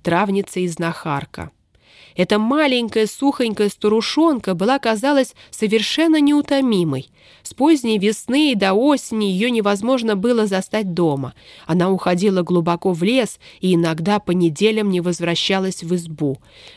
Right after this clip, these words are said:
Бабы божились, что Шадриха и ночует там же, в лесу, под корнями вывороченного грозой дерева. Когда бабку спрашивали об этом, она только хихикала.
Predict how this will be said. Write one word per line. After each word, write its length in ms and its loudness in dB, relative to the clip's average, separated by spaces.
Бабы 360 0
божились, 560 0
что 260 -2
Шадриха 680 0
и 100 2
ночует 680 2
там 300 0
же, 220 -4
в 100 -2
лесу, 480 0
под 140 -2
корнями 560 0
вывороченного 800 0
грозой 400 -2
дерева. 640 -2
Когда 300 0
бабку 340 -2
спрашивали 640 -2
об 220 -4
этом, 280 -4
она 200 2
только 320 0
хихикала. 920 -4